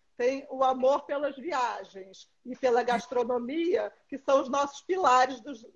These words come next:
do maioria dos nossos clientes. Então, acho que foi um, um, um encaixe, assim, né? Uma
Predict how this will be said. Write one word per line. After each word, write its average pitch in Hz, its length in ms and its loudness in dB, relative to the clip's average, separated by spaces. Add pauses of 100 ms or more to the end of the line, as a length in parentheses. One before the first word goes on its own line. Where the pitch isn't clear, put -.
do 247 320 0
maioria 254 480 -2
dos 285 160 -14
nossos 247 300 -8
clientes. 254 480 -6
Então, 247 420 -4
acho 262 240 -4
que 302 260 -8 (440)
foi 254 260 2
um, 285 60 -4
um, 254 1300 -4
um 247 40 -6
encaixe, 262 720 2
assim, 240 440 -8
né? 262 260 0
Uma 233 640 0